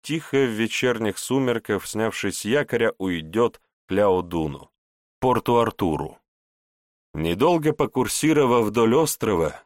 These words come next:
на месте недавней стоянки Трусов обнаружит выброшенное на берег оголенное днищем в отлив судно "Миннесота". А также небольшой пароход и японский миноносец,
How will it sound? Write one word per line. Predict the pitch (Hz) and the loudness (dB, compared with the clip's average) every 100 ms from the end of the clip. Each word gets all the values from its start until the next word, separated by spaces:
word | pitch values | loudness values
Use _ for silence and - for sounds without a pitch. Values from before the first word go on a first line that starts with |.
| _ | _
на | 78 82 | -8 -4
месте | 104 135 - - 110 | -2 -2 -4 -4 -2
недавней | 104 117 120 110 104 | 0 0 0 0 -4
стоянки | - 98 117 143 120 120 | -2 0 2 0 -2 -6
Трусов | - 101 101 139 139 - 117 117 | -4 -4 0 -2 -2 -4 -2 -4
обнаружит | 104 101 113 135 120 117 104 | -2 -2 2 2 2 -2 -2
выброшенное | 92 139 117 113 - 117 113 110 107 104 | 0 0 0 -2 -2 -2 0 0 0 0
на | 104 | -2
берег | 98 131 120 104 - | 0 0 0 -4 -6
оголенное | 98 90 92 113 113 104 98 | -2 0 2 2 2 0 -2
днищем | 82 90 120 110 - 101 | -2 -2 -2 -2 -2 -2
в | 90 | -2
отлив | 95 104 110 - | -4 -2 -2 -2
судно | 127 127 95 98 95 - - | -4 -4 -4 -4 -4 -6 -8
"Миннесота". | 87 117 127 123 - 107 - - _ _ _ _ _ _ _ _ _ _ _ | -2 0 0 -2 0 -2 -2 -16 _ _ _ _ _ _ _ _ _ _ _
А | 85 80 | -2 2
также | 107 117 82 92 82 - | 2 2 0 0 0 -2
небольшой | 92 101 92 98 90 - 107 | -4 -4 0 0 0 -2 -2
пароход | - 90 87 - 113 107 | 0 0 0 0 -2 -2
и | 80 | -4
японский | 78 76 98 90 - 87 | -4 -2 -2 -2 -4 -4
миноносец, | 82 78 78 101 95 80 - - | -4 -4 -2 -2 -4 -8 -10 -16